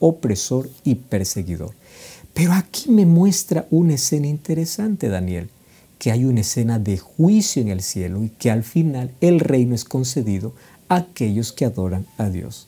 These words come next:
En este contexto me muestra el conflicto aquí en la tierra, como ya vimos en la lección anterior,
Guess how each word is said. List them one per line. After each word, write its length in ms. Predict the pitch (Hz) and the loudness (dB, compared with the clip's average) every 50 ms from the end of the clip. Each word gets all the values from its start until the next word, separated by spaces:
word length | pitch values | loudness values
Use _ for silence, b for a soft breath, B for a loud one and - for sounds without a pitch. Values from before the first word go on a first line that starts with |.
| _ _ - | _ _ 2
En 300 | 165 160 156 147 139 135 | 4 4 4 4 2 -2
este 320 | 131 123 127 - 135 127 | -2 -2 -2 -2 -4 -6
contexto 720 | 127 - 139 139 147 151 - 226 220 - - - - 208 - - B B B B B B B | -4 -4 -6 -6 -6 -6 -4 -6 -6 -6 -8 -10 -10 -10 -10 -12 B B B B B B B
me 160 | 151 147 147 | 4 4 4
muestra 440 | 147 147 143 120 107 - - 110 - - - | 4 4 2 2 0 -2 -6 -10 -8 -2 0
el 240 | 147 131 120 110 - | 2 2 2 0 -2
conflicto 760 | - 120 104 95 95 - - - 104 117 127 123 - - 151 | -2 -2 -2 -2 -4 -6 -4 -2 0 0 0 -2 -2 -4 -4
aquí 200 | 135 135 - 156 | -4 -2 -4 -4
en 80 | 143 143 | -4 -2
la 100 | 151 156 | -4 -4
tierra, 400 | - - 139 117 110 - 147 175 _ | 0 0 0 0 0 -2 -8 -12 _
como 200 | - - 101 92 90 | -6 -4 -4 -2 -2
ya 80 | 90 | -2
vimos 340 | 90 92 90 104 98 - - | -2 -2 -2 -2 -4 -4 -2
en 60 | 110 | -2
la 60 | 95 92 | -2 0
lección 380 | 92 87 - - - 101 98 | -2 -4 -4 -4 -4 -2 0
anterior, 520 | 104 113 120 - 160 165 160 139 135 143 | 0 -2 0 0 -2 0 0 -2 -2 -4